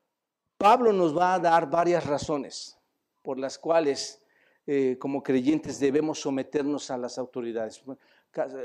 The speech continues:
estoy seguro que son siete razones, pero vamos a ver solamente una de ellas en la siguiente parte del versículo uno, y es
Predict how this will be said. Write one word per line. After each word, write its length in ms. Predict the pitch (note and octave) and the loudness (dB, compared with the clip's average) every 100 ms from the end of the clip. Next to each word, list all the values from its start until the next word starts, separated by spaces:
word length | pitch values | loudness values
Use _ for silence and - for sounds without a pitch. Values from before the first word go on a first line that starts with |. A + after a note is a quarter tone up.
| A#2 | -12
estoy 240 | C3 E3 | -10 -10
seguro 240 | D#3+ D3+ | -4 -4
que 100 | C#3 | -4
son 120 | - C3+ | -8 -10
siete 300 | - C3+ A#2+ | -8 -8 -8
razones, 420 | B2+ C3 A#2+ G#2+ | -8 -8 -12 -10
pero 240 | - C#3 | -6 -6
vamos 320 | C3 E3 F3+ | -2 -4 -2
a 60 | F3+ | -2
ver 100 | D#3+ | -2
solamente 580 | D#3 D#3+ D3 D3+ C#3+ C#3 | -4 -4 -4 -6 -6 -6
una 220 | C#3+ C#3 | -4 -6
de 140 | C3 | -4
ellas 360 | B2+ B2+ D3 - _ _ _ - | -4 -2 -6 -8 _ _ _ -6
en 180 | C3 | -2
la 80 | C3+ | -2
siguiente 460 | B2+ C#3 C#3 D3+ D3+ | -4 -6 -6 -2 -4
parte 340 | - D3 D3+ | -2 -4 -4
del 200 | B2+ A#2+ | -6 -6
versículo 460 | A#2+ - C#3 C#3 C3 | -8 -10 -10 -2 0
uno, 240 | C3+ C#3 | 0 0
y 140 | C3 C#3 | 0 0
es 220 | C#3 | 0